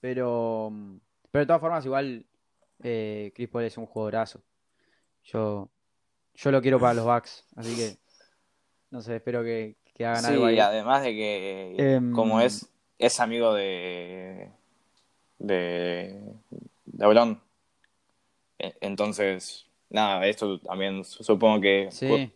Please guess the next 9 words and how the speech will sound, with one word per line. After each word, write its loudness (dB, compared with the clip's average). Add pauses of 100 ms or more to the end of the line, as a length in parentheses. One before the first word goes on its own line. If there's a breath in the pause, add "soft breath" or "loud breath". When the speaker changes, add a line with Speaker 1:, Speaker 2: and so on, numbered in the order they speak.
Speaker 2:
puede 6
llegar 2
a 2
influir. 0 (3500)
Pero, -14
bueno. -6 (960 loud breath)
Speaker 1:
Y -6
capaz. 0 (840)
También, -6